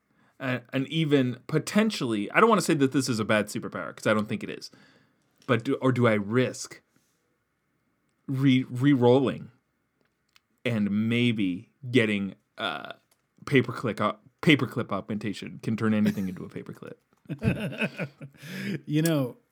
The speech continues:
Speaker 2: that opportun-, that, that's a chance that you might have to be willing to take.
Speaker 1: You know what? You did one. I'm gonna do one. I'm not necessarily not confident about water augmentation, but I feel like if it's on the table,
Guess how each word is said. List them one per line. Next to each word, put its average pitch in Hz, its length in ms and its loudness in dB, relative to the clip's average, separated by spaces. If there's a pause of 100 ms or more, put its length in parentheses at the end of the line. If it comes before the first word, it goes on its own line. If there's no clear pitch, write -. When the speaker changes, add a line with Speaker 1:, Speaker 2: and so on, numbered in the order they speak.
(200)
Speaker 2:
that 143 400 -4
opportun-, 156 680 -6
that, 156 360 -4
that's 220 240 -6
a 294 60 -8
chance 285 480 0
that 202 140 0
you 180 140 0
might 202 200 0
have 233 200 -4
to - 60 -18
be 202 120 -8
willing 214 360 -8
to - 60 -12
take. - 540 -14 (880)
Speaker 1:
You 170 80 -6
know 220 120 4
what? 226 260 2
You 202 220 2
did 269 180 0
one. 262 360 4 (840)
I'm 127 180 -6
gonna 110 180 -4
do 110 140 -6
one. 107 200 -6 (160)
I'm 170 120 2
not 262 360 2
necessarily 175 680 0 (220)
not 143 440 0 (360)
confident 165 680 -4
about 131 300 4
water 123 300 8
augmentation, 131 540 2
but 156 80 4
I 156 60 4
feel 226 220 2
like 180 220 4
if 147 100 0
it's 165 160 0
on 208 280 2
the 135 80 4
table, 127 760 0